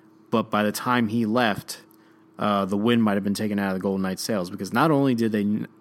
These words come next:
did they not call anything on Ian Cole on the hit, they didn't call anything on Ian Cole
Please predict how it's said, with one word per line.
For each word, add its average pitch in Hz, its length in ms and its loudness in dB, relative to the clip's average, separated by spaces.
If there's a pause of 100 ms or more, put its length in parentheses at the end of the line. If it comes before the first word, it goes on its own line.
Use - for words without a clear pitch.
(180)
did 107 140 -2
they 104 120 -2
not 117 300 2
call 117 220 -2
anything 113 360 0
on 107 160 0
Ian 107 180 0
Cole 110 240 0
on 92 100 -4
the 90 60 -8
hit, - 380 -2 (420)
they 120 180 4
didn't 165 160 4
call 147 240 2
anything 139 340 0
on 120 180 0
Ian 120 280 0
Cole 120 480 2